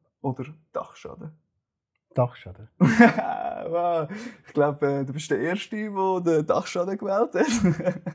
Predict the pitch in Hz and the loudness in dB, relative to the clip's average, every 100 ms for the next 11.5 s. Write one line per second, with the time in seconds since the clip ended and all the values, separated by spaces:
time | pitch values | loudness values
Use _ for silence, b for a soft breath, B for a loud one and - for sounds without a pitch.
0 | - _ _ 587 320 240 220 - - - | -14 _ _ -2 2 2 -2 -10 -20 -4
1 | - 180 170 156 156 156 156 151 - 151 | 4 6 6 2 -2 -2 -2 -2 2 2
2 | 156 147 147 143 139 131 127 - 202 202 | 2 0 -6 -4 -4 -4 -4 -6 -8 -12
3 | 453 427 523 381 427 - - 587 _ _ | _ _ _ _ _ -14 -14 _ _ _
4 | _ _ _ _ _ - 147 135 135 - | _ _ _ _ _ 0 4 4 2 -4
5 | - _ - 120 113 110 - - - 127 | -16 _ -14 -10 -10 -12 -14 -10 -2 -2
6 | 123 139 147 131 139 170 185 160 175 175 | -2 -6 -8 -8 -2 -2 -2 -6 -8 -10
7 | 175 175 151 - 160 156 156 151 160 156 | -12 -8 -6 -6 -10 -10 -8 -8 -8 -4
8 | 143 151 - 131 131 - 117 113 - 147 | -4 -4 -6 -8 -8 -12 -14 -12 -2 -2
9 | 151 123 - 127 131 123 120 - - - | -2 -14 -12 -6 -6 -6 -12 -14 -14 -18
10 | - - 131 135 147 - 143 135 127 135 | -14 -2 2 2 0 -2 -6 -4 -6 -6
11 | 147 156 160 185 | -6 -4 -8 -14